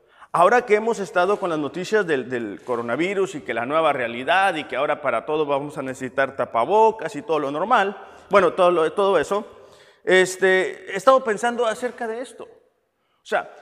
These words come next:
como cristianos, lo normal es que seamos transformados.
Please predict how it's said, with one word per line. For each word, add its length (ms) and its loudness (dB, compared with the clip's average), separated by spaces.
como 320 -4
cristianos, 920 -8
lo 220 2
normal 720 -4
es 120 -12
que 140 -6
seamos 400 -6
transformados. 800 -18